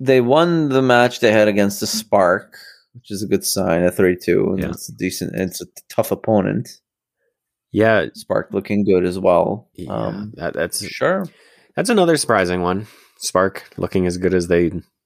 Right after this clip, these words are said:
Speaker 2: have looked so far. Um,
Speaker 1: So far, yeah.
Speaker 2: again, I, I had
Speaker 1: Same.
Speaker 2: no faith in the organization because they have a history of having these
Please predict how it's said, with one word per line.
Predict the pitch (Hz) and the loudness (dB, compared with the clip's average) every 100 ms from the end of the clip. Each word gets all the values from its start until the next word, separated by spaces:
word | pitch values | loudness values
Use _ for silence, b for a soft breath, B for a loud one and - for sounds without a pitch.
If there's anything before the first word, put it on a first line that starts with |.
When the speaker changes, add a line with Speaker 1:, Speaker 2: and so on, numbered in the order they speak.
| _ _ _ | _ _ _
Speaker 2:
have | - 87 | -12 -4
looked | 85 - | -2 -2
so | - 87 | -2 -2
far. | 82 82 85 107 110 - | 0 0 0 -4 -12 -16
Um, | 80 82 80 82 _ _ _ _ - | -12 -10 -12 -14 _ _ _ _ -12
Speaker 1:
So | - - | -6 -6
far, | - - - - | -4 -6 -6 -6
yeah. | - - 117 | -10 -10 -6
Speaker 2:
again, | - 90 92 82 | -4 0 0 0
I, | 80 85 | -2 -2
I | - | -2
had | 85 95 | 0 0
Speaker 1:
Same. | 92 | 2
Speaker 2:
no | 98 | 2
faith | - 92 98 | 2 2 2
in | 98 | 0
the | 92 | 2
organization | 87 82 85 82 80 - 101 | 2 0 -2 -2 -2 -4 -4
because | 92 80 | -4 -2
they | 80 | -4
have | 71 | -4
a | |
history | - - - 85 | -6 -4 -2 -2
of | |
having | 82 85 85 | -2 -4 -4
these | 80 71 | -6 -8